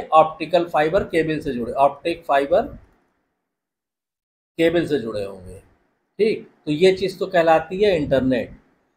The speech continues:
और जहाँ तक world wide web की बात है, ठीक है, web is a collection of interconnected documents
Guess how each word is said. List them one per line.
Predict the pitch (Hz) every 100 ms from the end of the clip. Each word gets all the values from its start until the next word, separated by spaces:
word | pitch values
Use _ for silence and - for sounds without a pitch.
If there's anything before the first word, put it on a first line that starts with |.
| _ _
और | 156 180 202 - - -
जहाँ | 147 156 180
तक | 190 180 147
world | 160 175
wide | 170 175 170
web | 147 185 -
की | 190
बात | 147 120 117 -
है, | 127 165
ठीक | 226 _ _ - _ _ _ 175 196
है, | 180 117 - 123
web | 165 196
is | 196 180
a | 196
collection | 170 147 147 143 185 185
of | 190 185 -
interconnected | 139 139 180 180 170 151 - 147 139
documents | 127 135 127 165 226 233